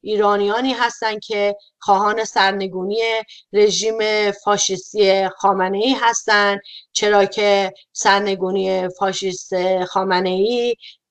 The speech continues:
در دنیا هم در واقع صلح جهانی رو سرنگونی هست که تأمین می‌کنه و تروریسم رو از بین می‌بره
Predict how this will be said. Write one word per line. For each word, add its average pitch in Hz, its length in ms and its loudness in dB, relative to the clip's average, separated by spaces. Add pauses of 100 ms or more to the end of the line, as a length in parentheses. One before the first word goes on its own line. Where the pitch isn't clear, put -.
در 202 200 6
دنیا 196 480 4
هم 226 280 0
در 190 240 2
واقع 190 260 0
صلح 190 480 -4
جهانی 190 720 0
رو 262 300 6 (300)
سرنگونی 208 920 0
هست 175 540 -6
که 185 100 -8
تأمین 170 680 -2
می‌کنه 160 580 -6 (460)
و 170 480 4 (300)
تروریسم 180 560 2
رو 170 80 2
از 165 320 0
بین 180 200 -2
می‌بره 202 640 2